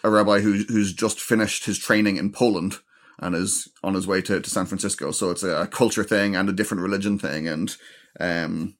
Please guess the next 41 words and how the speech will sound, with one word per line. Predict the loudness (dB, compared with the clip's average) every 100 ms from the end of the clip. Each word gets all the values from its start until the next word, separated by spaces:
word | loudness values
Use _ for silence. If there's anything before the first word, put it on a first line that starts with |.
| _ 2
yeah, | 4
I | 4
think, | 4 2
I |
think | 0 0
that | -2
could | 0
be | 0
pretty | 2 4
interesting. | 4 2 0 -4 -4 -8 -20 -20 -20 _ 2
Um, | 4 4 4 2 -2 -8 _
I | 8
also, | 8 8 4 4
and | 6
I, | 6
I | 4
said | 2 0
this | 0 -2
on, | -2
on | -2
the | 0
subreddit, | 0 2 2 0 -6 -4
I | 0
thought | 2
it | 0
would |
be | -2
cool | 2 4 6 4 0
i-, | -6 -4
to | -2 0
have, | 2 2 2 0 -4 -12 _ _ _ _ _
uh, | 0 2 2
a | -2
touch | -4 2 2 0 -10 -4
of, | 0 4 4 4 0 -4 -10 -8
um, | -4 -2 -2 -2 -4 -6 _ _ _ _ _ -2
magic | 2 2 2 -10 -16 -8
involved. | -4 -2 -2 2
I | 2
had | 2
mi-, | 0